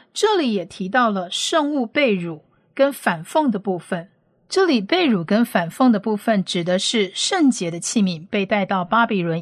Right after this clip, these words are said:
异教神殿中，就这样遭受了玷污。这个就象征着以色列历史的毁灭性的逆转。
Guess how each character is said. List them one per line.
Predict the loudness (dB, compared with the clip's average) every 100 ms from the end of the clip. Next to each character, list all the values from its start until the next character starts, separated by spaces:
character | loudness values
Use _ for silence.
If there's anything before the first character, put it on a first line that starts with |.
| 0
异 | 0
教 | 0 -2
神 | -2 -4 -2 2
殿 | 4 4
中， | 4 2 2 _ _ _ -4
就 | 0
这 | 0 4
样 | 4 4
遭 | 4 2
受 | 2 0 0
了 | -2
玷 | 0 0 2
污。 | 0 -2 -6 _ _ _ -2
这 | 0
个 | 2
就 | 2
象 | 0 2 2
征 | 4 4
着 | 2 -2
以 | -2 -4
色 | 0 2
列 | 2 2
历 | 0 0
史 | -4 -4
的 | -4 -4
毁 | -2 0
灭 | 2 0
性 | 0 0 0
的 | 2
逆 | 4 4
转。 | 0 -4 -10